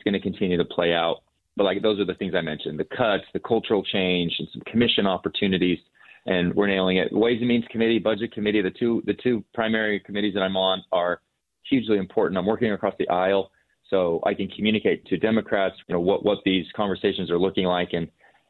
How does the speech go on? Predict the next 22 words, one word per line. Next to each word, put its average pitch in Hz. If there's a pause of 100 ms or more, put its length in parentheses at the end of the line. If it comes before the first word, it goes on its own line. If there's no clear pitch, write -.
we 117
get 131
to 139
the 127
summer 147
and 113
we 110
have 120
two 135
options. -
We 101
can 98 (420)
get -
the 123
debt 123
ceiling 127
increase 113
in 104
a 98
responsible 113
way, 107
making 107